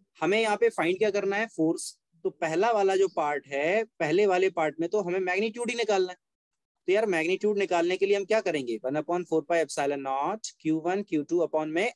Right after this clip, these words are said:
आर स्क्वायर। अब इन दोनों पॉइंट के बीच का डिस्टेंस हमें चाहिए, इन दोनों पॉइंट के बीच का डिस्टेंस हमको चाहिए।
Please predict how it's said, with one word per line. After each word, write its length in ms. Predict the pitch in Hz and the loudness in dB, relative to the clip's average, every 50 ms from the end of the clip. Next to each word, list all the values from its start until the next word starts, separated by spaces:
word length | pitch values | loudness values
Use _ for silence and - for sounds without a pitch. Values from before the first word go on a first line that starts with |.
| - | -6
आर 320 | 151 143 135 139 147 165 175 - | -6 -4 -2 -2 -4 -2 -4 -4
स्क्वायर। 360 | 202 - - - 254 185 - - _ _ _ _ _ _ _ _ _ _ _ _ _ _ _ _ | -6 -4 0 0 0 0 0 -4 _ _ _ _ _ _ _ _ _ _ _ _ _ _ _ _
अब 180 | - 220 240 208 - - | -2 -2 -2 -2 0 0
इन 180 | 220 233 254 254 | 0 2 2 2
दोनों 280 | 214 226 214 214 226 233 - - | 4 4 4 4 2 0 0 0
पॉइंट 280 | 202 185 202 214 208 | 0 0 0 -2 -4
के 180 | - - 233 233 | -2 0 0 0
बीच 260 | 202 190 196 190 - | 2 0 -2 -2 0
का 120 | - 226 | -2 0
डिस्टेंस 400 | 208 196 190 - - 214 220 202 | 0 0 0 0 0 -2 0 0
हमें 160 | 208 208 214 220 | 0 0 0 0
चाहिए, 360 | - - 135 117 113 110 - _ _ _ _ _ _ _ _ _ _ _ _ _ _ _ _ _ _ - | -2 -4 -4 -4 -4 -6 -8 _ _ _ _ _ _ _ _ _ _ _ _ _ _ _ _ _ _ -2
इन 180 | 226 247 254 | -2 0 2
दोनों 260 | 220 214 208 220 226 | 2 2 4 2 0
पॉइंट 300 | 208 - 196 190 202 202 | 0 0 0 0 0 0
के 140 | - 226 226 | 0 0 0
बीच 200 | 190 196 196 - | 0 0 -2 -2
का 120 | - 220 208 | -2 0 0
डिस्टेंस 420 | 190 180 - - 208 214 208 202 | 0 -2 -2 -4 -4 -4 -2 0
हमको 240 | 185 175 160 214 214 | 0 0 2 0 0
चाहिए। 320 | - - 131 113 110 - | 0 -2 -4 -4 -6 -10